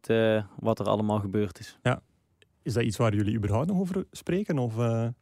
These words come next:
Speaker 1: Nee, want er is een uitspraak gedaan. En,
Speaker 2: Ja.
Speaker 1: eh, als er een uitspraak gedaan is, dan, eh, <laughs> valt er niks meer aan te doen, hè? En
Speaker 2: Nee,
Speaker 1: dan, eh, moet je
Speaker 2: dus
Speaker 1: gewoon, eh, dan moet je het afsluiten en moet je door.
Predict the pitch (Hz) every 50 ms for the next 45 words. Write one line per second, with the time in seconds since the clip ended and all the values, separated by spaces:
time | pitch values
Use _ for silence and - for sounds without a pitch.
0 | _ - - - - - - - - - 127 117 107 117 127 113 98 95 92 -
1 | - 98 95 95 98 101 113 113 - - 117 107 107 - - 104 104 104 101 98
2 | 98 92 95 117 123 110 95 92 90 92 - - - 92 95 98 - 95 104 98
3 | 98 95 - - - 107 101 101 104 104 101 104 - - - 101 98 - - 104
4 | 107 101 101 98 101 98 - - 101 101 98 98 101 101 101 95 92 _ _ _
5 | _ _ _ - - - - _ _ - - - - _ - - 117 110 - 110
6 | 110 104 - 110 104 107 104 98 104 117 143 151 151 175 185 - 120 139 - 107
7 | 107 113 110 113 110 131 120 104 - 110 110 107 107 104 104 107 101 107 107 107
8 | 110 107 104 - - - - 113 - - 110 104 104 101 - 104 107 107 101 -
9 | 110 95 110 117 143 160